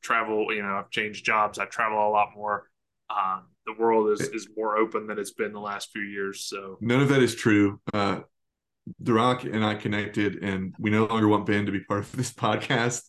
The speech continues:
Speaker 2: So, uh,
Speaker 1: I am not going to be involved in chapter one of,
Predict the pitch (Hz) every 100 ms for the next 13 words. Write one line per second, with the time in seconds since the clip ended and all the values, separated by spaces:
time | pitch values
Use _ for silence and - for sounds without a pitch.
0 | _ - 110 101 95 - - _ _ _
1 | - - 113 127 123 117 117 113 113 110
2 | 110 107 107 104 104 104 - 104 - 101
3 | 98 95 95 101 98 95 90